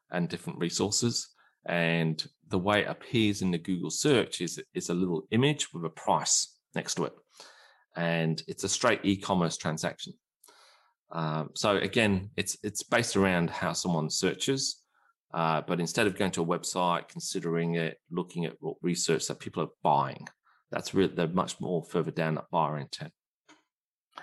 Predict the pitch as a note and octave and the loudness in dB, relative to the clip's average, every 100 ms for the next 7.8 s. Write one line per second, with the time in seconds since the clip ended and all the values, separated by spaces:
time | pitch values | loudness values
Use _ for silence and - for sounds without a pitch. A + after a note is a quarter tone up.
0 | - - - D3 C#3+ A2+ F#2 F#2+ G2+ - | -18 -20 4 8 8 6 6 6 6 6
1 | G2+ G2 F#2 F#2 F#2 F2 - - _ _ | 6 6 4 4 2 0 -4 -4 _ _
2 | _ - F#2 F#2 F2+ F2+ F2+ F2 E2+ E2+ | _ 2 6 8 6 6 4 4 2 -2
3 | E2 - - _ _ _ _ - E2 D#2 | -2 -4 -6 _ _ _ _ -6 -2 0
4 | D#2 D2+ D2+ - _ F2 F2 - F2+ F#2 | 0 -2 -8 -12 _ -4 -4 -2 -2 2
5 | F#2+ G2+ F#2 F2+ - - - - F#2 F2+ | 6 6 6 4 2 -2 -12 -2 0 2
6 | F2+ E2+ E2 - _ _ _ _ _ _ | 2 2 2 -4 _ _ _ _ _ _
7 | - G2+ B2 A2 F#2+ F#2 E2+ D#2 | -10 -4 -2 -2 -2 0 0 -2